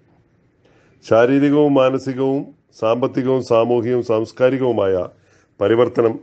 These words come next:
എന്ന് പറയാം. അത് അതിൻ്റെ എല്ലാ അർത്ഥത്തിലും ഈ പ്ലാറ്റ്ഫോമിൽ സംഭവിച്ചുകൊണ്ടിരിക്കുന്നുണ്ട്.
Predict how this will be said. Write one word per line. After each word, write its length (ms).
എന്ന് 160
പറയാം. 320
അത് 260
അതിൻ്റെ 220
എല്ലാ 280
അർത്ഥത്തിലും 720
ഈ 100
പ്ലാറ്റ്ഫോമിൽ 600
സംഭവിച്ചുകൊണ്ടിരിക്കുന്നുണ്ട്. 1080